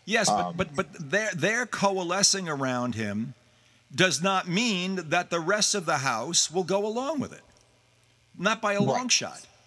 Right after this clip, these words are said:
Speaker 2: Because the, he still needs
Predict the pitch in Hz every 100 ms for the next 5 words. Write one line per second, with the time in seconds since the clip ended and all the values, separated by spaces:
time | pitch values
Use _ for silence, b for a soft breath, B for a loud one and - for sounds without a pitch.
0 | _ _ _ _ _ - - 139 165 131
1 | - - - 143 131 123 107 _ - -
2 | 131 - 170 156 135 131 123 - -